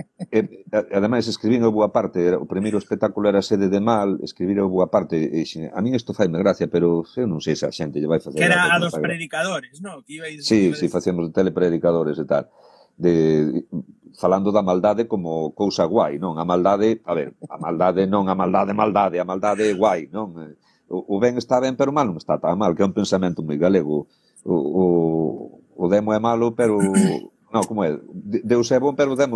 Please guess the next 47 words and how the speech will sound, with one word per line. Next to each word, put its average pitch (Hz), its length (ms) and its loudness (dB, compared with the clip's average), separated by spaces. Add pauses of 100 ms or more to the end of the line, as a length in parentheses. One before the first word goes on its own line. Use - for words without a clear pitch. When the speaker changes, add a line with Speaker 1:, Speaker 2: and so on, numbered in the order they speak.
Speaker 1:
non 87 80 -6
é 80 80 -6
malo, 90 320 -2
non? 117 80 -2
Speaker 2:
O 139 80 0
der-, 160 320 2
o 170 160 -4
demo 202 240 0
non 208 160 -6
é 208 80 0
tan 160 240 -8
malo. 139 240 -12 (480)
Speaker 1:
É, 104 80 4
Speaker 2:
Deus - 0 -
é, 104 80 6
Speaker 1:
efectivamente. - 480 -2
Speaker 2:
Deus 208 160 -4
é 220 80 -10
moi 220 240 -8
bon, 180 160 -10
pero 147 220 -14
o - 20 -18
demo 170 240 -12
tampouco 170 400 -14
é - 0 -
tan - 240 -16
malo. 101 160 -20 (320)
Speaker 1:
Efectivamente. 80 720 0
Pois 135 160 2
nós 156 160 4
Speaker 2:
Nin - 0 -
o 151 80 4
Speaker 1:
vendíamos 147 240 4
Speaker 2:
bo-, 135 80 -4
Speaker 1:
esta, 131 160 -2 (400)
esta 123 240 2
Speaker 2:
o - 0 -
rollo 135 160 4
Speaker 1:
maldade 147 240 4
Speaker 2:
é, 131 80 2
Speaker 1:
de - 60 -14
chulería. 92 500 4 (240)
Speaker 2:
o 185 80 -10
rollo 202 240 -8
que 208 160 -8
din 220 160 -14
é, 170 240 -10